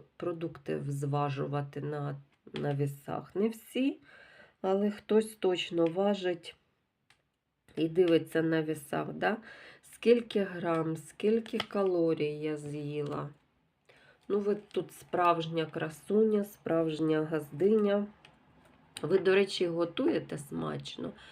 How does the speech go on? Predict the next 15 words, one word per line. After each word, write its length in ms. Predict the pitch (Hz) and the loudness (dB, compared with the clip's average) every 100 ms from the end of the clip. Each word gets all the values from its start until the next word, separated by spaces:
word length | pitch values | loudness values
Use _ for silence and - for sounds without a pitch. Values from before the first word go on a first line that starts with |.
| - - - | -20 -10 -6
От 180 | 170 | 0
як 260 | 185 165 151 | 4 4 4
тут 220 | - 143 | -6 -4
можна 500 | 160 160 160 165 156 | -2 0 0 -2 -2
не 260 | 151 156 156 - - - | 0 -2 -2 -8 -20 -6
набрати 600 | 160 156 156 165 156 160 | -2 0 2 2 2 0
трішки 540 | 147 156 160 - - 156 | -2 -2 -2 -4 -4 -4
зайвої 580 | 151 156 156 147 156 151 | 0 0 2 0 0 -2
ваги, 440 | 160 175 214 294 | -4 -2 0 0
якщо, 680 | 170 143 - - 190 202 208 - - - - - | 0 -4 -10 -8 -4 -2 -4 -10 -20 -20 -12 -6
е, 80 | 170 165 160 | -4 -2 -2
ви 240 | 156 165 180 | -2 -2 -4
готуєте 800 | 175 175 - 165 147 143 - | -4 -8 -2 0 0 -2 -6
дуже 380 | 143 143 143 147 | -6 -4 -4 -6
смачно, 800 | 143 - 147 147 139 - - | -12 -8 -8 -6 -8 -8 -10